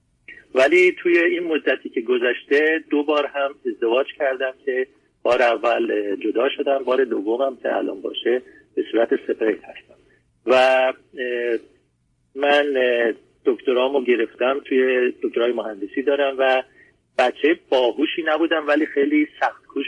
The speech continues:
و پیگیر بودم. به خاطر همین هر کاری رو که خب می‌خواستم تقریباً بهش رسیدم و هر کشوری هم که جا به جا شدم، اه، به قول من وضعیت بهتر شده و مشکلی نداشتم و تا جایی هم که تونستم به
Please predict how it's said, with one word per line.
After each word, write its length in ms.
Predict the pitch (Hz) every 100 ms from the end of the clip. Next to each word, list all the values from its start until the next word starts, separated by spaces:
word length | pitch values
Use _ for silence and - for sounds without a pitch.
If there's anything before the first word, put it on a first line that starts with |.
| -
و 80 | 139
پیگیر 440 | - 117 104 131
بودم. 260 | 107 107 -
به 60 | 110
خاطر 340 | 123 - 143
همین 200 | 147 151
هر 120 | 151 147
کاری 220 | - 131
رو 80 | 123
که 260 | 120 113 - _ _ _
خب 60 | 107
می‌خواستم 640 | 117 - 117 - 135 143 143
تقریباً 640 | - 123 113 113 123 131 139 - _ -
بهش 220 | 123 131 -
رسیدم 400 | 127 - 120 131
و 40 | 147
هر 260 | 123 143
کشوری 500 | 156 151 - 147 151
هم 140 | 147 139
که 120 | 135
جا 180 | 107 117
به 240 | 110 110
جا 180 | 113 110 110
شدم، 400 | 101 117 135 143 _ _ _
اه، 540 | 131 113 107 101 95 - - _ _
به 80 | 123
قول 300 | 120 135 139
من 200 | 127 123 135
وضعیت 360 | 117 110 123
بهتر 480 | - 120 - - 104 -
شده 160 | -
و 160 | 110 110
مشکلی 300 | 123 - 139
نداشتم 380 | 143 151 143 143
و 80 | 127
تا 120 | 131
جایی 220 | 160 170
هم 120 | 165
که 100 | -
تونستم 440 | - 117 - 143 -
به 160 | 135